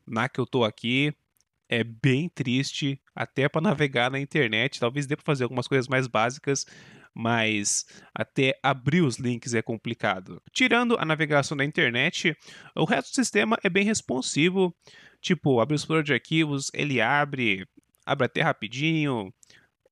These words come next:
Terminal, abre rapidinho. Vamos abrir as configurações de desktop. Cadê? Desktop.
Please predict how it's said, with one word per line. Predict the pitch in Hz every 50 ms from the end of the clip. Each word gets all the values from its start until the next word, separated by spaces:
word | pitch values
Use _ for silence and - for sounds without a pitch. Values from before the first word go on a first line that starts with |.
| _ _ _ -
Terminal, | - 208 190 165 131 113 120 131 147 151 147 139 123 113 101 95 92 107 - _ _ _ _ _ _ _ _
abre | - 127 120 123 127 113
rapidinho. | 131 123 - - 107 113 127 135 147 160 156 143 127 113 101 92 - - _ _
Vamos | - - 170 165 151
abrir | 156 135 127
as | 131 -
configurações | - 143 135 120 - 123 - 135 127
de | 123
desktop. | 117 107 - - 110 - - 147 160 151 135 117 - - 110 104
Cadê? | - _ - 92 113 151 160 143 113 104 117 - _ _ _
Desktop. | - - 113 - - - 110 - - 165 160 151 139 123 - _ - 156